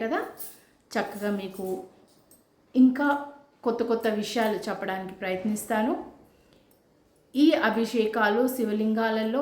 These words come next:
మీకు ఏదైనా సందేహం ఉంటే నాకు కామెంట్ రూపంలో తెలియచేయండి. మీకేమైనా కొత్త విషయాలు తెలిసి ఉంటే కూడా నాకు తెలియచేయండి. నేను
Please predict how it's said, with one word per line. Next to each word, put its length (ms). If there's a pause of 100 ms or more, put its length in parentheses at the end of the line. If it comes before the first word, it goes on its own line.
(120)
మీకు 300
ఏదైనా 320 (120)
సందేహం 440 (100)
ఉంటే 200 (640)
నాకు 380 (600)
కామెంట్ 380
రూపంలో 360 (100)
తెలియచేయండి. 680 (680)
మీకేమైనా 680 (100)
కొత్త 160 (120)
విషయాలు 440
తెలిసి 280 (100)
ఉంటే 260
కూడా 160 (640)
నాకు 360 (1500)
తెలియచేయండి. 720 (640)
నేను 200